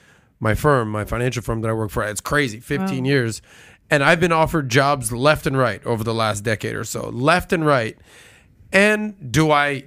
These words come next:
Speaker 1: entertain the conversation? Sure. But at the end of the day, I'm very loyal, and I've built in very, uh, good, um, situation at my job. But I think you're absolutely right. Short term, yeah, maybe that extra twenty grand so-, does sound good.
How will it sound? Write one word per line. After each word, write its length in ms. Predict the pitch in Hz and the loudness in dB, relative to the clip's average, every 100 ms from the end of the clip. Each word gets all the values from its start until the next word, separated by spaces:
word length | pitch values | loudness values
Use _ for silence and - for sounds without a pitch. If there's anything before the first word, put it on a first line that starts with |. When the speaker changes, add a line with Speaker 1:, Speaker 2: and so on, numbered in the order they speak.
| - | 0
Speaker 1:
entertain 680 | 135 156 143 - 143 151 151 | 2 2 2 0 0 0 0
the 80 | 139 | -2
conversation? 880 | 143 147 135 131 170 208 202 285 240 | 0 0 -2 -4 -2 -2 -2 -6 -6
Sure. 420 | - 262 165 123 | 0 2 2 0
But 240 | 120 147 | 2 0
at 80 | 139 | 0
the 100 | 156 | -2
end 120 | 165 | -2
of 60 | 151 | -2
the 40 | |
day, 220 | 143 156 151 | 0 0 0
I'm 140 | 135 | 0
very 180 | 139 143 | 0 0
loyal, 500 | 131 135 139 139 139 - - - | 2 2 2 0 -2 -12 -16 -2
and 80 | 127 | 0
I've 140 | 123 | 2
built 240 | 139 131 | 0 0
in 220 | 143 135 135 | -2 -2 -4
very, 440 | 135 135 139 131 131 | -2 0 0 -4 -6
uh, 420 | 131 120 120 139 | -4 -4 -4 -6
good, 420 | 131 135 131 131 | -4 -2 -2 -6
um, 540 | 135 127 120 - 139 131 _ - - - | -6 -4 -4 -8 -12 -18 _ -20 -20 -18
situation 680 | - - 156 156 151 165 - | -4 0 2 2 2 2 0
at 80 | 135 | -2
my 120 | 131 | -2
job. 380 | 131 190 196 139 | 2 2 2 2
But 180 | 151 147 - _ - - _ | 0 0 -10 _ -20 -20 _
I 80 | - | 0
think 260 | 151 165 143 | 2 0 2
you're 120 | 151 | 2
absolutely 460 | 147 147 156 143 143 | 4 0 0 2 2
right. 300 | 127 110 - _ _ _ _ - | 0 -2 -10 _ _ _ _ -10
Short 320 | - 180 196 | 2 2 2
term, 340 | - 190 190 180 | 2 2 2 -2
yeah, 320 | 151 151 127 120 | 0 0 -2 -4
maybe 260 | 135 156 | -8 -8
that 160 | 147 147 | -6 -6
extra 260 | 147 - 139 | -6 -8 -8
twenty 320 | - 156 156 | -4 -2 -2
grand 320 | 147 160 151 | -2 -2 -2
so-, 160 | 160 156 | -4 -2
does 240 | 160 147 | -2 -2
sound 240 | 165 151 147 | 0 0 2
good. 300 | 175 139 | 2 2